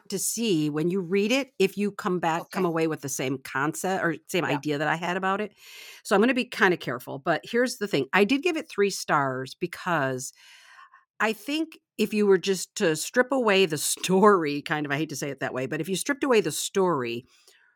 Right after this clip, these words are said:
Speaker 1: Mary Lawson's writing is beautiful. It is quiet. It's descriptive.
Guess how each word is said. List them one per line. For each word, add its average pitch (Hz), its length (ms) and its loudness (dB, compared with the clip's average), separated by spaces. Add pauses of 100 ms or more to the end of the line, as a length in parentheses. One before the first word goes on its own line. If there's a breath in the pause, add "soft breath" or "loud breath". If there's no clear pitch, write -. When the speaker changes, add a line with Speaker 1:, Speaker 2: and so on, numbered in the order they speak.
(460 soft breath)
Speaker 1:
Mary 254 260 4
Lawson's 185 480 2
writing 147 480 0
is 151 220 -2 (160)
beautiful. 127 760 -10 (220)
It 196 220 4
is 170 380 0 (320 soft breath)
quiet. 202 760 2
It's 160 180 -6
descriptive. 196 1040 0